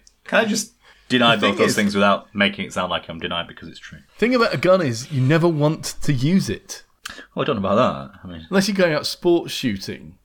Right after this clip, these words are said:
Speaker 2: The
Speaker 1: Oh, I
Speaker 2: best
Speaker 1: see what
Speaker 2: thing
Speaker 1: you
Speaker 2: in the
Speaker 1: mean.
Speaker 2: world you want
Speaker 1: Yeah.
Speaker 2: to do is to actually shoot somebody with it.
Speaker 1: Well,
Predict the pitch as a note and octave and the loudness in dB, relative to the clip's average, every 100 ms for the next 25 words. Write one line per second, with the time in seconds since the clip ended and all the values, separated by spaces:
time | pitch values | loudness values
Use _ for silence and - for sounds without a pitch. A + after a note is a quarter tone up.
0 | - D3 G3 C#3 - - E3+ D3 D3 C3+ | -10 4 6 6 4 2 2 2 2 0
1 | B2 A#2+ A#2 G2+ C#3+ F2+ F#2+ - C3+ - | 0 -2 -4 -4 -4 -4 -8 -8 -8 -12
2 | - A2+ - E3+ A#2 - A2+ F#2 F2+ F2+ | -10 -8 -8 -8 -10 -8 -8 -10 -14 -16
3 | E2 - D#3+ E3+ | -16 -8 0 0